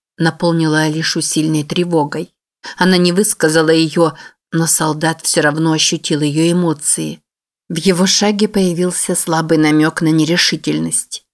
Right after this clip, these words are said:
"Что, опять?" "Да", подумала она, "опять". Они свернули от берега и нашли въезд на мост.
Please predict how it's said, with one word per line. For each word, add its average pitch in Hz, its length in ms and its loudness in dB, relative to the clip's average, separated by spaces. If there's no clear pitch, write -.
"Что, - 560 -2
опять?" 151 640 -2
"Да", 196 360 0
подумала 151 540 2
она, 151 380 -2
"опять". 147 680 -4
Они 170 160 2
свернули 165 500 2
от 156 220 0
берега 165 480 -2
и 170 180 -4
нашли 156 360 0
въезд 151 420 -2
на 160 140 2
мост. 160 500 -2